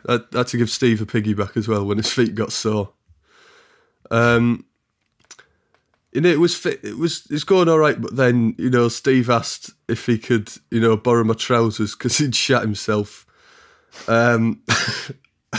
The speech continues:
but, you know, you just, you do weird things when you're in love, so, you know, we just, um, snuck, snuck off into a little Tesco Express, shoved his,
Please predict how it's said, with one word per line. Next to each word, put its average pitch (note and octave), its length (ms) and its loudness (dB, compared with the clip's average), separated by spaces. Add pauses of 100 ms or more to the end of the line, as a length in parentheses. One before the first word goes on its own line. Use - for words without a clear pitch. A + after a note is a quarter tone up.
(1080)
but, - 120 -4
you C#3+ 80 4
know, C#3 140 4
you C3+ 140 4
just, C3+ 320 -8
you C#3+ 100 -2
do D#3 180 2
weird C3+ 260 2
things C3+ 360 0
when A#2 140 2
you're G#2+ 100 2
in G#2 120 0
love, G#2 180 0
so, A2+ 280 0
you A2+ 140 2
know, A2 280 0 (800)
we A#2+ 160 0
just, B2 360 -2
um, A#2+ 400 2 (960)
snuck, C#3 320 -4
snuck - 300 -4
off C#3 180 0
into C3 220 2
a B2 40 4
little A#2+ 200 2
Tesco B2 440 0
Express, - 560 -2
shoved - 340 -2
his, A#2+ 340 0